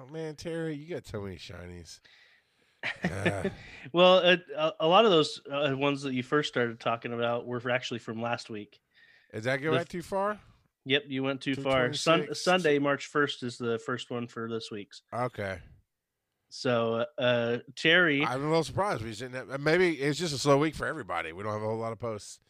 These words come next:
Speaker 1: going
Speaker 2: Yeah.
Speaker 1: on anywhere.
Speaker 2: So Terry did a, a, probably a ton of raids, uh, on, uh, this past weekend during the, the raid event, um, with Nidorino and Gengar,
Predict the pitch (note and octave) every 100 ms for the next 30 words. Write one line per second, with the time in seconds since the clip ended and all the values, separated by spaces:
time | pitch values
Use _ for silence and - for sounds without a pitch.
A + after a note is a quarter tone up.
0 | _ - - - G2+ G2+ C#3 B2 A2 _
1 | G#2+ G2+ F2+ E2+ C3+ - F3 G3 F#3 D#3+
2 | D3 D3 C#3+ C3+ B2+ _ _ _ - A#2+
3 | - _ A#2+ G2+ - B2+ G#3+ C3+ G2 -
4 | - D3 C3 A2+ G#2+ G2 F#2+ - - -
5 | A#2 A2 A2 - A#2+ A#2+ A#2+ A#2 - -
6 | _ _ B2+ A2+ A2+ A#2 B2 A#2+ - _
7 | - C3 B2+ - B2+ B2 B2 A#2+ A#2+ A#2+
8 | A#2+ A#2 A#2 A#2 A2+ - _ A#2 A2 G#2+
9 | B2 B2 B2+ B2 B2+ C3+ _ - - _
10 | _ A#2+ A#2+ A#2 - B2 A#2+ B2 B2+ B2+
11 | B2 A#2 A2 A#2+ B2 C3 D3